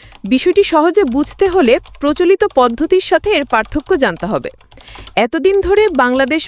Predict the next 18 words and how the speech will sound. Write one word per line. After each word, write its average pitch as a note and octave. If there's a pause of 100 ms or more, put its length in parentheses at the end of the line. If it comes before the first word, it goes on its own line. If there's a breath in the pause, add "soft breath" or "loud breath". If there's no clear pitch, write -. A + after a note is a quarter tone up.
ব্যাংক G#3 (160)
সব D#4 (120)
ব্যাংকে D4 (120)
প্রায় A3+ (160)
একই E4
মাপকাঠিতে C#4+ (100)
নজরদারি G3+
করত, - (960 soft breath)
অনেকটা A#3
ক্লাসের D4
সব D#4+ (120)
ছাত্রকে E4+ (140)
একই -
চোখে C4+
দেখার F#3
মতো। C#3+ (800 soft breath)
কিন্তু A#3+ (180)
নতুন A#3+